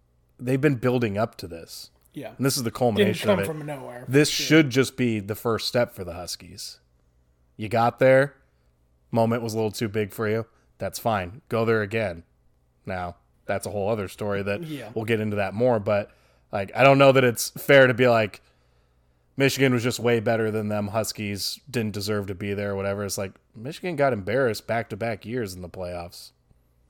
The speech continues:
Speaker 1: They didn't even win a game. Huskies won their game and then got to the final. And then the moment was a little too big for 'em.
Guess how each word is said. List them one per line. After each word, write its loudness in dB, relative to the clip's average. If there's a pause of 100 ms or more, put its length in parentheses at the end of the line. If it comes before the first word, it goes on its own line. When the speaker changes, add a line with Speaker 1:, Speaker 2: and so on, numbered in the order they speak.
(120)
Speaker 1:
They -10
didn't -2
even 0
win 0
a -2
game. -10 (360)
Huskies -2
won 0
their -2
game -12 (380)
and -8
then -8
got 2
to -12
the -12
final. -10 (360)
And -6
then 2
the 2
moment 4
was 0
a -2
little -2
too -4
big -2
for -12
'em. -16